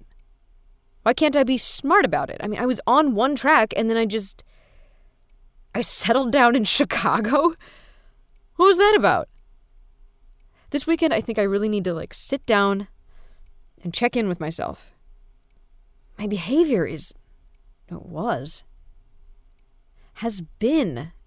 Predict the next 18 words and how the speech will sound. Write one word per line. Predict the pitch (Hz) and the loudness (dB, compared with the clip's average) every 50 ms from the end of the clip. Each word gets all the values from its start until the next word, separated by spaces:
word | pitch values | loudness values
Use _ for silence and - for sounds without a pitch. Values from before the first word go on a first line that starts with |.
| - - - - - - _ - - - _ _ - - - | -20 -20 -20 -20 -20 -20 _ -20 -20 -20 _ _ -20 -20 -20
pretty | - - 240 277 320 339 359 359 - | -8 -4 0 2 2 2 2 2 0
erratic | - 294 269 262 269 277 202 135 - - - - _ _ _ _ - - _ _ | 0 2 2 2 2 0 -2 -4 -6 -8 -18 -20 _ _ _ _ -20 -20 _ _
for | - - - 196 | -12 -6 -2 -2
a | 190 | 0
long | 190 226 302 330 | 0 0 -2 -4
time | - - 214 254 254 185 | -6 -8 -6 -6 -6 -6
now. | - - - - - _ - - - _ _ _ - _ - - _ _ _ _ - | -8 -8 -10 -12 -16 _ -20 -20 -20 _ _ _ -20 _ -20 -20 _ _ _ _ -4
I | 233 | -2
mean, | 254 240 | 0 0
I've | - 240 202 | 0 0 2
been | 240 214 202 | 2 0 2
bouncing | 196 214 233 277 269 - 302 269 | 2 2 2 2 0 -2 -6 -8
from | - - 214 208 | -8 -8 -4 0
one | 220 277 311 285 | 2 2 2 2
thing | 254 294 262 | 0 -2 -4
to | 247 247 | -4 -4
the | 233 | -4
next, | 202 175 - - - - - - - - | -4 -4 -4 -6 -10 -12 -14 -14 -16 -20